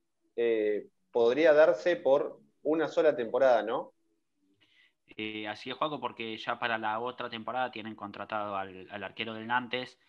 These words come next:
Speaker 2: eh, también danés, que va a llegar, eh, bueno, va a llegar de manera libre y lo firmaron para cuando termine su contrato con el Nantes, justamente. Entonces sería para cubrir este, esta, esta temporada en la que Kevin Moller no, no va a estar.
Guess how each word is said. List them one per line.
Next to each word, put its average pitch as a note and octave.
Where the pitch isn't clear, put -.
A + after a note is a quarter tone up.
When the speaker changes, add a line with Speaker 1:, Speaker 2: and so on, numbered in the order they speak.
Speaker 2:
eh, F#2+
también G#2+
danés, A#2
que -
va G2
a -
llegar, G2
eh, E2+
bueno, G2+
va G#2
a G2+
llegar A2+
de A2+
manera G#2+
libre A#2
y A#2
lo G2+
firmaron G#2
para G2+
cuando F#2
termine G2+
su -
contrato G2+
con F2+
el F#2
Nantes, F#2
justamente. F2+
Entonces F#2+
sería A#2
para A2
cubrir A2+
este, A2
esta, G#2+
esta A2+
temporada A2+
en G2+
la G2
que F#2+
Kevin G2+
Moller G#2+
no, F#2+
no F#2+
va F2
a -
estar. F#2